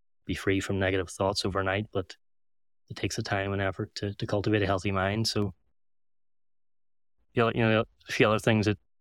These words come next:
the garden can bring you joy and nourishment in the shorter term, but so too can practice in philosophy for self-improvement. It's not all, it's not all long-term. You know, there's shorter-term gains to be had there too. So you can learn to be more present and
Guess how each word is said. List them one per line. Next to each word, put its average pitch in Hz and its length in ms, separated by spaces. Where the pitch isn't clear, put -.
the 117 80
garden 107 300
can 104 160
bring 101 160
you 95 180
joy 101 400
and 98 180
nourishment 104 500
in 107 60
the 95 60
shorter 104 340
term, 117 400
but 107 160
so 104 200
too 95 220
can 98 320
practice 98 300
in 101 80
philosophy 104 480
for 104 220
self-improvement. 110 640
It's - 120
not 107 140
all, 101 260
it's - 80
not 107 100
all 101 220
long-term. 113 540
You 107 100
know, 95 100
there's 90 240
shorter-term 107 540
gains 107 340
to - 80
be 101 80
had 104 220
there 101 160
too. 104 320
So 101 280
you 107 100
can 101 120
learn 95 140
to 95 60
be 95 80
more 95 180
present 98 680
and 110 140